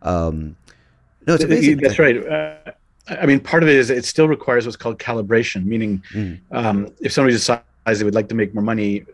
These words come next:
Speaker 2: uh, is it as easy as them just deciding, "I'm gonna make more money," or they have to also think about where, mm, they might make more money w-, w-, in their area of business? You know, it's,
Speaker 1: Yeah.
Speaker 2: it's, it's, it's not as simple.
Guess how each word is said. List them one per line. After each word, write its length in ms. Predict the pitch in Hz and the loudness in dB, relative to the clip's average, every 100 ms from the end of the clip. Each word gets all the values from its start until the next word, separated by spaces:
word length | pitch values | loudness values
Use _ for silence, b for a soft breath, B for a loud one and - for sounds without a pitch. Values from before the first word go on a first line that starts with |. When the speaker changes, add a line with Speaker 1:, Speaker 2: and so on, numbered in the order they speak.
| - | -14
Speaker 2:
uh, 40 | |
is 240 | 65 127 117 | -6 -4 -2
it 60 | |
as 140 | 107 110 | -2 -2
easy 220 | 113 107 | -2 -2
as 100 | 95 | -2
them 160 | 101 | -2
just 200 | 101 92 | -4 -8
deciding, 500 | - - 104 98 95 98 | -12 -8 -4 -2 -2 -4
"I'm 100 | 104 | -6
gonna 100 | 104 | -4
make 180 | 101 98 | -4 -4
more 100 | 95 | -2
money," 360 | 131 139 110 | 0 0 -2
or 480 | 107 110 110 104 98 b b b b _ | -2 0 2 2 0 b b b b _
they 120 | - 107 | -6 -4
have 160 | 110 | -4
to 120 | - | -4
also 300 | 101 107 - | -2 -2 -4
think 240 | 101 113 98 | -8 -8 -6
about 340 | 98 98 98 | -2 -2 -4
where, 640 | 101 98 110 104 101 95 95 _ 101 | -6 0 4 4 4 2 -2 _ -12
mm, 360 | 98 95 98 - 107 98 | -8 -6 -6 -8 -10 -6
they 220 | 113 110 | -2 0
might 260 | 101 104 98 | 0 0 0
make 220 | 120 139 | 0 0
more 140 | 101 | -2
money 320 | 95 95 92 92 | -2 -2 -2 -4
w-, 200 | 95 98 101 98 101 | -6 -10 -14 -14 -16
w-, 100 | - 117 | -14 -10
in 100 | 104 | -6
their 400 | 104 101 95 92 - | -2 0 -2 -4 -8
area 340 | 117 98 98 92 | -6 -2 -2 -4
of 140 | 87 | -6
business? 500 | 113 110 104 92 - - | -6 -4 -4 -4 -6 -10
You 100 | 113 | -6
know, 100 | 107 | -2
it's, 80 | 98 | 0
Speaker 1:
Yeah. 120 | 110 | 0
Speaker 2:
it's, 140 | 87 - | -2 -8
it's, 240 | 107 - - _ B B | -12 -14 -18 _ B B
it's 140 | 143 147 | -6 0
not 160 | 143 | 0
as 100 | 123 | 0
simple. 420 | - 120 117 107 | -2 0 2 0